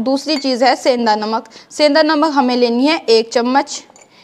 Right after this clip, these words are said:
ये एक ही चम्मच है, हम तो हमें ये इसमें मिक्स कर लेना है और इसको अच्छे से घुमा के मिक्स करना है। इसका मिश्रण अच्छे से तैयार कर लेना है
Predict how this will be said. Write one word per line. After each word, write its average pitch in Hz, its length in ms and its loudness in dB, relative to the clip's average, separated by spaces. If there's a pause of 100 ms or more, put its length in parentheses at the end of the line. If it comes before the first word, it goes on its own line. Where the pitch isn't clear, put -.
(120)
ये 254 180 0
एक 254 320 0
ही 302 40 0
चम्मच 294 400 -2
है, 277 160 0
हम 269 160 -6
तो 240 160 -2
हमें 240 220 -4
ये 240 160 0
इसमें 247 400 -8
मिक्स 262 280 -4
कर 220 160 -2
लेना 202 280 -6
है 254 180 -6 (2000)
और 233 100 -4
इसको 233 220 -4
अच्छे 233 400 -2
से 247 360 0 (1300)
घुमा 247 300 2
के 277 180 0
मिक्स 277 260 0
करना 233 320 -2
है। 294 140 -6 (280)
इसका 262 240 -2
मिश्रण 277 320 2
अच्छे 262 280 -4
से 277 120 2
तैयार 233 300 0
कर 247 160 0
लेना 262 320 2
है 294 220 -2